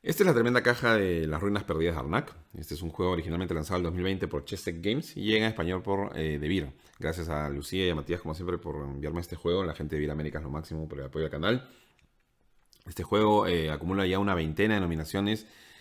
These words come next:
y premios. E incluso fue nominado al Kennel Express de Yares del dos mil veintiuno. Ganó Paleo,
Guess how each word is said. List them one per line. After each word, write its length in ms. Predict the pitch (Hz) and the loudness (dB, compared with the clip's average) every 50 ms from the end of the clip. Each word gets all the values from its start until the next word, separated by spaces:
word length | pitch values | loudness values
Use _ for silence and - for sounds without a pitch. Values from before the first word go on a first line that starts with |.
| - - _ - | -20 -20 _ -8
y 120 | 82 82 | -6 -4
premios. 480 | 78 107 107 107 107 107 123 147 - - - - - - - _ _ - | 2 4 4 4 4 2 -2 -4 -8 -14 -20 -20 -20 -20 -20 _ _ -6
E 200 | - 117 131 135 | -2 2 4 4
incluso 360 | 127 117 117 135 120 127 120 | 4 4 2 2 2 2 0
fue 260 | - - 123 123 123 120 | 2 4 6 8 8 6
nominado 460 | 117 107 101 98 104 107 110 110 107 | 6 4 2 4 4 4 6 6 4
al 140 | 98 90 - | 4 2 0
Kennel 180 | 104 104 104 | 0 -2 -2
Express 240 | 98 - - 107 104 | -4 -2 -2 -2 0
de 140 | 104 90 85 | 0 0 2
Yares 320 | 98 98 98 98 98 95 | 2 2 2 2 0 0
del 240 | 85 78 76 71 71 | -2 -2 -2 -4 -4
dos 100 | 73 73 | -4 -4
mil 120 | 80 82 | -4 -2
veintiuno. 460 | 87 90 90 92 113 110 104 113 120 110 | -2 -2 0 0 0 0 0 0 -2 -2
Ganó 220 | 87 76 80 76 | -4 -4 -4 -4
Paleo, 460 | - 76 80 87 92 87 98 143 165 | -2 0 0 2 2 2 0 -2 -6